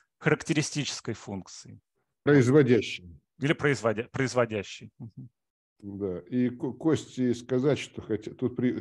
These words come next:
Speaker 1: Да.
Speaker 2: технические условия пропущены, какие должны быть, да, это непроизвольные случайные величины, а у них есть экспоненциальные моменты, условия некоторые есть, которые опущены.
Speaker 1: Ну, в на-, в нашем, в нашем случае,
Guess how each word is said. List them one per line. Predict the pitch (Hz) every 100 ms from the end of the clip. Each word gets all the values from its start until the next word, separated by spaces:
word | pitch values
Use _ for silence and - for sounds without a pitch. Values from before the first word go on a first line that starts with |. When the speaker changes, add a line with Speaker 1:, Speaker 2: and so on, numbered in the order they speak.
| -
Speaker 1:
Да. | 127 120 -
Speaker 2:
технические | - - - -
условия | 139 170 156 131
пропущены, | 131 - 139 - - 92 90
какие | - 101
должны | 92 92 101 95
быть, | 87 67
да, | 90
это | 92 107
непроизвольные | 101 101 110 107 104 90 82
случайные | 87 - 85 82 80
величины, | 82 92 - 156 110 90 87
а |
у | 90
них | 113 117 113
есть | 110 -
экспоненциальные | - 101 101 - 110 98 92
моменты, | 95 101 156 147 120
условия | - 131 117
некоторые | 98 98 - 104
есть, | 147 -
которые | 120 107
опущены. | - 101 - - 82 80 _ _ _ _ -
Speaker 1:
Ну, | - 160 156
в | 151
на-, | 214 180
в |
нашем, | 143 180 - 165 - - -
в | 131
нашем | 160 - 143
случае, | - 156 -